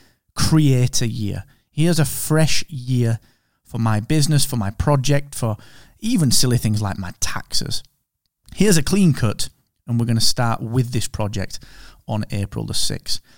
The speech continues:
And we're gonna get into what this project is, but rest assured that we are going through this process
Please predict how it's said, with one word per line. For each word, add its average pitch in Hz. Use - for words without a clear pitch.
And 147
we're 151
gonna 190
get 170
into 214
what 175
this 147
project 135
is, 110
but -
rest 156
assured 147
that 123
we 147
are 202
going 151
through 147
this 127
process 135